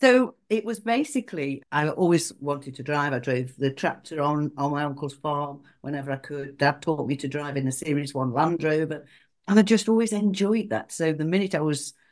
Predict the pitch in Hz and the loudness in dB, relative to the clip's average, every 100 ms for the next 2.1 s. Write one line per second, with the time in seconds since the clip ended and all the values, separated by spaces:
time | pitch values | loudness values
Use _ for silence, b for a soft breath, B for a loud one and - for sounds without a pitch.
0 | - 160 135 175 180 156 139 143 147 131 | -2 0 2 4 4 4 0 0 -2 -2
1 | 131 - 147 135 135 160 139 131 123 123 | -8 -4 0 2 2 2 2 2 -2 -6
2 | 131 | -10